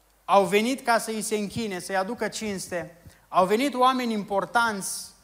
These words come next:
dintr-o țară străină care probabil porniseră cu câteva luni înainte ca să ajungă în perioada în care s-a născut Domnul Isus.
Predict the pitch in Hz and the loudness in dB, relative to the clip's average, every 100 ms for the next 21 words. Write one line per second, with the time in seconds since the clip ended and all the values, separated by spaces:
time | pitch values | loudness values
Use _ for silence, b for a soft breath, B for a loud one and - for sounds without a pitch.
0 | _ _ _ _ _ - 190 202 196 190 | _ _ _ _ _ -8 -6 -2 -2 0
1 | 247 247 214 - 202 208 240 214 214 214 | 2 2 -2 -4 -4 -2 -2 0 2 2
2 | 202 214 214 233 254 226 - 220 254 247 | 0 -2 2 0 0 -2 -2 0 -2 -2
3 | 196 208 214 214 220 226 247 294 262 226 | -2 -2 -6 -4 0 2 2 0 0 -2
4 | 226 247 220 185 175 175 B B B 233 | -2 -2 -2 -2 -4 -6 B B B 4
5 | 220 233 220 196 254 285 226 220 214 - | 4 6 4 4 2 2 6 6 4 -4
6 | - 208 196 226 220 254 240 226 214 214 | -10 -8 -2 0 2 2 2 0 0 -2
7 | 208 214 214 196 - 254 214 233 214 208 | -2 -2 -2 -4 -4 -2 2 2 2 -4
8 | 196 220 190 - - | -4 -4 -4 -6 -10